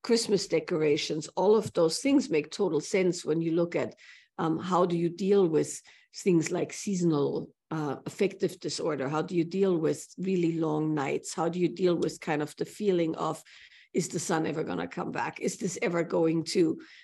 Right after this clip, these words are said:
uh, get bright again?" Because, you know, in the ancient days, there wasn't as much light or technology or things available. So all of those beautiful rituals that people observe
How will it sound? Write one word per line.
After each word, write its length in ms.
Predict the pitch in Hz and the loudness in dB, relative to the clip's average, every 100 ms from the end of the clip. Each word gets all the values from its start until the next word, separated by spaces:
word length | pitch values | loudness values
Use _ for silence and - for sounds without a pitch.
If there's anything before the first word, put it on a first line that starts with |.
| _ - | _ -4
uh, 180 | 175 175 | -2 0
get 320 | 185 185 - | 0 0 -2
bright 320 | 185 180 190 | 2 4 4
again?" 400 | 175 170 160 160 | 4 2 2 0
Because, 480 | 160 170 156 - - _ _ _ - | 0 -2 -2 -6 -10 _ _ _ -12
you 180 | 214 165 | -4 -2
know, 220 | 170 - | -2 -2
in 160 | 196 175 | 0 0
the 200 | - - | 0 0
ancient 480 | - 240 240 226 151 | 2 4 2 0 0
days, 380 | 165 165 156 - _ _ _ _ _ _ _ _ _ _ _ 233 - - | 2 2 0 -4 _ _ _ _ _ _ _ _ _ _ _ -20 -20 -10
there 360 | 202 208 202 196 | -6 -4 -2 0
wasn't 360 | 208 180 165 - - | 0 2 0 -2 -4
as 200 | 175 170 | -4 0
much 360 | 185 160 - - - - | -2 -2 -8 -12 -16 -4
light 380 | 170 180 180 - | 2 4 4 2
or 60 | - | -6
technology 720 | 170 185 175 175 170 165 165 | -4 0 2 2 0 -2 -2
or 140 | 160 | -2
things 320 | 160 202 160 | 0 0 2
available. 680 | 151 156 180 208 - - - - - - - | 0 0 2 0 0 -4 -8 -16 -20 -20 -10
So 420 | - 208 190 185 - _ | 0 4 4 0 -10 _
all 220 | 202 208 | 2 6
of 160 | 202 202 | 4 4
those 380 | 214 185 175 - _ _ - | 0 2 0 -6 _ _ -12
beautiful 520 | 185 214 220 - 190 180 | -4 0 0 2 2 4
rituals 560 | 202 - 208 165 - | 2 0 0 0 -2
that 220 | 180 165 196 _ | -2 -2 -4 _
people 380 | - 208 190 185 | -8 -6 -4 -2
observe 580 | - - 208 190 180 | -4 -2 2 2 2